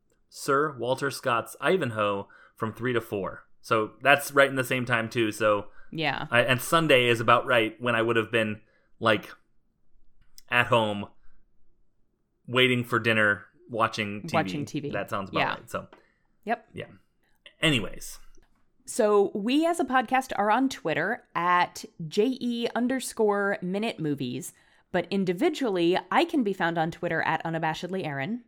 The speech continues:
Speaker 1: And I can be found at unabashed James.
Speaker 2: We are proud members of the Scavengers Network. Today we're gonna plug the Scavnet Twitch stream. It is twitch dot T V slash the Scavengers Network.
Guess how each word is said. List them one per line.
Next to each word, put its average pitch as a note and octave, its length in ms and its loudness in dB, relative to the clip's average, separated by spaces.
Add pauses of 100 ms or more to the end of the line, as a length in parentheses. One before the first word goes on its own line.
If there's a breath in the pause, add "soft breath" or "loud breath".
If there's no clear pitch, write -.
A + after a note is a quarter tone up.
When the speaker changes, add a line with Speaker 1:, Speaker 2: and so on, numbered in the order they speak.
(160)
Speaker 1:
And A#2 120 0
I A2 80 4
can A#2+ 160 0
be A#2+ 80 0
found B2 340 4
at A#2 240 -2
unabashed A#2+ 560 0
James. C3+ 480 -4 (220)
Speaker 2:
We G#3 180 0
are F3+ 120 6
proud C#4+ 360 2
members A3+ 420 0
of E3+ 240 -4
the E3+ 120 -4
Scavengers F#3 720 -2
Network. D3 640 -4 (240 loud breath)
Today D4+ 260 2
we're F#4+ 160 0
gonna E4+ 180 2
plug D#4+ 420 2 (100)
the C#4+ 400 0
Scavnet C#4+ 720 0
Twitch - 360 -4
stream. - 540 -8
It G3+ 140 -2
is F3 320 -2
twitch - 320 -6
dot A3+ 260 2
T A#3+ 160 -4
V A3 240 -4
slash C4 540 -2
the G3+ 140 -6
Scavengers F3 580 -4
Network. D3 480 -4